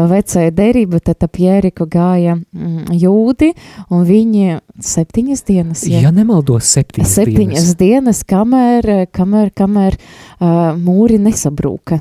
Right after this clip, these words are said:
Speaker 1: Jērikas. Jā, tas ir tāds stāsts par neatlaidīgu lūkšanu. Nu, mēs redzam arī šajā stāsta, ā, labu Jērikas tradīciju. Viņi tieši nepaliek klusi, viņi neapklūst, bet viņi ska-, sauc vēl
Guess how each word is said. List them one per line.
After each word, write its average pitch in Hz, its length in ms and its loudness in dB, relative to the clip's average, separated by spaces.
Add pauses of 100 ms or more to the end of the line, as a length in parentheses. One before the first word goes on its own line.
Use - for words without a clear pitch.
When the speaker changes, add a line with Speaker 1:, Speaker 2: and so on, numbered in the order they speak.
(160)
Speaker 1:
Jērikas. - 640 -2
Jā, 160 160 0 (100)
tas 180 240 -2
ir 165 140 -4
tāds - 240 -2
stāsts 170 420 -4
par 170 140 -2
neatlaidīgu 165 800 0
lūkšanu. 165 360 -2 (280)
Nu, 208 100 0
mēs 233 280 0
redzam 190 400 0
arī 185 140 0
šajā 175 340 -4
stāsta, 156 600 -4 (320)
ā, 151 720 -2
labu 190 420 0
Jērikas 185 680 -2
tradīciju. 240 880 0 (280)
Viņi 202 400 0 (840)
tieši 190 400 0
nepaliek 160 560 0
klusi, 180 540 -2
viņi 180 320 0
neapklūst, 185 720 -2
bet 165 180 -2
viņi 262 300 0
ska-, 180 640 -4
sauc 180 500 -2
vēl 226 240 2